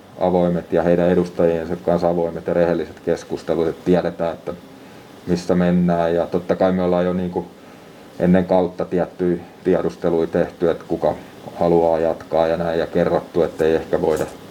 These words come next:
vielä tehdä sopimuksia. Et tavallaan niinku tän meidän niinku hallituksen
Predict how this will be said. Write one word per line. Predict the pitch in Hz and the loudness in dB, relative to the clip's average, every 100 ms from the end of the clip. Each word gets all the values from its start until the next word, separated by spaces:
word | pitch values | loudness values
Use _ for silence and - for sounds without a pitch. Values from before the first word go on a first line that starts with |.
| - - - - - 90 | -20 -18 -18 -18 -4 2
vielä | 92 92 | 2 2
tehdä | 95 92 | 0 -2
sopimuksia. | - 92 107 92 - 95 | 0 -2 -2 -4 -4 -4
Et | 90 | 0
tavallaan | 101 107 110 110 | 0 2 4 2
niinku | 107 101 101 - - - - - - - - | 0 -4 -6 -6 -20 -20 -20 -20 -20 -8 -2
tän | 104 95 - | -2 -2 -6
meidän | 107 104 104 | -2 0 0
niinku | 101 95 98 - - - - - - - - - | -4 -2 -2 -4 -20 -20 -20 -20 -20 -20 -20 -2
hallituksen | 107 101 92 92 - 95 | 2 4 2 -2 -2 -2